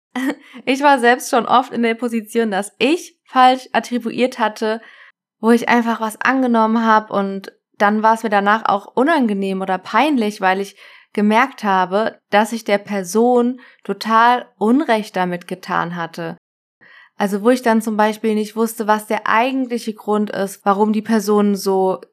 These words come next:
gehässig ist und ich die eigentliche Verletzung dahinter gar nicht erkannt habe. Es gibt hunderttausend Situationen hier als Beispiele. Genauso wurde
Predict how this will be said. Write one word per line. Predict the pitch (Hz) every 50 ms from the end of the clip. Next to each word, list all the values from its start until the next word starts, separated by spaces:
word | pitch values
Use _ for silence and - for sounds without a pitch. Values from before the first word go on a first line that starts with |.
| _ _
gehässig | - 208 202 196 240 254 262 - 302 262 - - -
ist | 180 180 175 - - - _ -
und | 208 208
ich | 214 214 214 - - _ _ -
die | 220 -
eigentliche | - - 202 240 262 262 240 226 226 226 - 208
Verletzung | - - 208 190 196 190 208 254 - - - 277 226 196 180 170
dahinter | 170 170 180 185 185 185 180 185 175
gar | 180 170 165
nicht | 170 175 -
erkannt | - - - - 175 175 170 170 175
habe. | 170 170 170 165 170 170 175 _ _ - - _ _ _ _ _ _ -
Es | 208 202 - -
gibt | - 240 240 214 - - - - _ _ _ _ _ _ -
hunderttausend | 233 262 277 285 269 240 220 220 - 226 226 226 220 214 214 214
Situationen | 214 214 202 214 208 190 185 185 - - 214 214 220
hier | 220 202 -
als | 175 180 -
Beispiele. | - - 190 190 202 226 226 - - - 190 180 185 185 185
Genauso | 185 185 190 190 196 190 190 190 180
wurde | 185 196 196 190 190 185 190